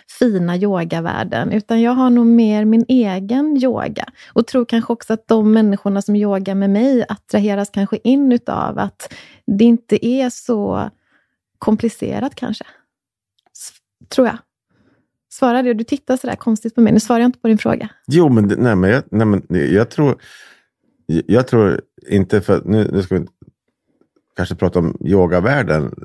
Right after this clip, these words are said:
Speaker 2: men jag tror alla de här världarna där vi hittar, hittar dels vår tillhörighet, att vi på något vis påverkas och formas in i någonting.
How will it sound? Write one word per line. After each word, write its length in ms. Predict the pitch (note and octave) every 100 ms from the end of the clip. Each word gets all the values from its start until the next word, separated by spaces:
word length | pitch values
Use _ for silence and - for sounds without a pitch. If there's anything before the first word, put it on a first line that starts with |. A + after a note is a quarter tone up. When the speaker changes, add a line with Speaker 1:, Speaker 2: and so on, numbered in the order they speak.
| - D2+
Speaker 2:
men 140 | G2+
jag 100 | G#2+
tror 100 | B2+ -
alla 240 | B2 A2
de 120 | D#3+
här 80 | C#3+
världarna 540 | A2 G2 E2+ F2+ F2
där 140 | E2 F2
vi 120 | E2+
hittar, 640 | E2+ F2+ _ F2+ E2 C#2 - - _ _ _ -
hittar 320 | F#2+ - F2+
dels 360 | E2 F2 D#2 F2+
vår 100 | E2+
tillhörighet, 800 | - E2 D#2+ D#2 E2 - _ _ _ - _ _ _
att 160 | - -
vi 60 |
på 140 | F2+ F2+
något 380 | F#2+ A#2+ - -
vis 200 | F2+ D#2 - -
påverkas 600 | G2+ E2+ E2+ E2 - D#2
och 60 |
formas 400 | D#2 F#2+ F2 E2+
in 300 | - B2 B2
i 80 | E2+
någonting. 420 | D2 C2+ - -